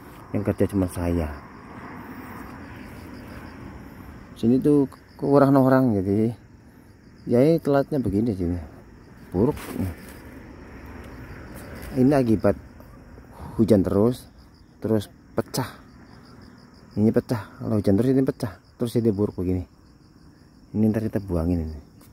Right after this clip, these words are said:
Yang ambil ini, yang begini-begini yang diambil ini. Nah, nah, ini kualitasnya nomor satu nih, Lor. Kalau begini.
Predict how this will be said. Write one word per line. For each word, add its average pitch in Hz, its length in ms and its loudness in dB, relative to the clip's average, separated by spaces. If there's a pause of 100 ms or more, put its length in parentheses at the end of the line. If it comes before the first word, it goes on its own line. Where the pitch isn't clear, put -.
(600)
Yang 90 160 -6
ambil 92 240 0
ini, 90 160 -2 (240)
yang 95 160 -6
begini-begini 87 640 -4
yang 87 80 -2
diambil 82 400 -8
ini. 76 80 -12 (1400)
Nah, 82 240 -6 (200)
nah, 80 120 -2
ini 156 400 4 (520)
kualitasnya 147 440 0
nomor 143 160 2
satu 143 320 -4
nih, 92 240 -2
Lor. 71 160 -8 (360)
Kalau 95 200 -16
begini. 87 280 -4